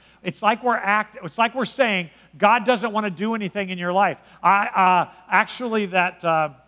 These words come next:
Furtick said that. "God doesn't want to change you." Furtick needs to read the Bible. Because the truth is, God came to save you,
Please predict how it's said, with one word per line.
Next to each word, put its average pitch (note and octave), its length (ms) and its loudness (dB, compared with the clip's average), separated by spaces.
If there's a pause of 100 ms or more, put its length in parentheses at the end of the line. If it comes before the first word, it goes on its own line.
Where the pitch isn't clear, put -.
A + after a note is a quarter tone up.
(240)
Furtick C#4 260 2
said D#3 240 -2
that. A#2 240 -10 (320)
"God G#3+ 180 2
doesn't B3 220 0
want A#3 140 -4
to A3 40 -4
change B3+ 420 -6
you." C3+ 200 -10 (280)
Furtick B3+ 260 -2
needs G#3 240 -10
to F#3 60 -8
read F3+ 200 -4
the E3 80 -6
Bible. D#3 320 0 (1400)
Because G#3 220 0
the G3+ 100 -2
truth D4+ 340 -2
is, G3 240 0 (260)
God B3 340 4
came E3+ 520 -4 (260)
to E3+ 100 -16
save B3+ 480 -2
you, C#3 320 -4